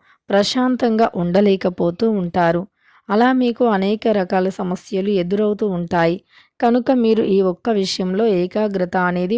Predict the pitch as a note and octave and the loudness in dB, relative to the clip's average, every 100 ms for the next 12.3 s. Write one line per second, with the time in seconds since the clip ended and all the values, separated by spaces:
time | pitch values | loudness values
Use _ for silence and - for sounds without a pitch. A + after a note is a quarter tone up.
0 | A3 G#3+ E3 F3+ F#3 F#3+ F3 F3 F#3+ _ | -2 0 0 -2 -6 0 0 0 -2 _
1 | _ _ - A#3 B3 A3 G#3 A3+ A3 A3+ | _ _ -4 -2 2 2 2 2 0 -2
2 | G#3 G3 - G#3+ F#3+ F#3 F#3+ F#3+ F#3 F#3+ | 0 -2 0 2 4 2 0 -2 0 2
3 | A3+ G3+ F#3+ F#3 F#3+ F#3+ F#3+ A3 G#3+ G3 | 2 0 0 -2 -4 -6 -4 -2 -4 -4
4 | G#3+ F3+ F3+ - A3+ A3 F#3+ F3+ F3+ F3 | -4 -4 -6 -6 -6 -4 -6 -4 -2 -2
5 | - F3+ F3+ F3+ A3 F3+ E3+ E3+ E3+ - | -4 -6 -6 -4 -4 -4 -2 -2 -2 -8
6 | _ _ - G#3 - C4+ B3 A3 G#3 G#3 | _ _ -6 -6 -4 -2 0 -2 -2 0
7 | F3+ F3+ G3+ A#3 A#3+ A3+ G3 F#3+ - _ | 2 2 -2 -6 -6 -2 -2 -4 -10 _
8 | G#3+ G3 F#3 F#3 A3+ A3+ A3 G3 F#3+ G#3 | -4 -4 -2 -4 -4 -6 -6 -2 -2 0
9 | G3+ F3 F#3+ G3+ F#3+ G3+ F#3 F3 F3 F3 | 0 -2 -2 -4 -6 -6 -6 -8 -8 -8
10 | F3 G#3 _ _ _ _ A#3+ A#3+ B3 B3 | -8 -10 _ _ _ _ 0 2 2 2
11 | G3 G#3 - _ _ _ _ _ A3 A3 | 2 0 -6 _ _ _ _ _ 0 2
12 | A#3+ A#3 | 2 2